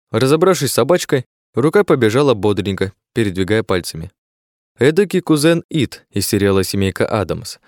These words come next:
только размером с небольшой автобус. Примечание. "Ит". В русском переводе фильма "Вещь". Конец примечания.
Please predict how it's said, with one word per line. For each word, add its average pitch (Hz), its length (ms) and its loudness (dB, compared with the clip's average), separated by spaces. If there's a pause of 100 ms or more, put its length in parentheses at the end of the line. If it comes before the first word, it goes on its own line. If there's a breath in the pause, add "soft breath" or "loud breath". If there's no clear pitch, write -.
только 104 300 0
размером 101 420 0
с - 120 -8
небольшой 95 360 0
автобус. 98 460 -6 (800)
Примечание. 170 580 -4 (260)
"Ит". - 320 -6 (320)
В 110 80 -6
русском 127 300 -2
переводе 92 400 -2
фильма 139 360 -6 (140)
"Вещь". 98 380 -8 (400)
Конец 101 320 -2
примечания. 95 580 -8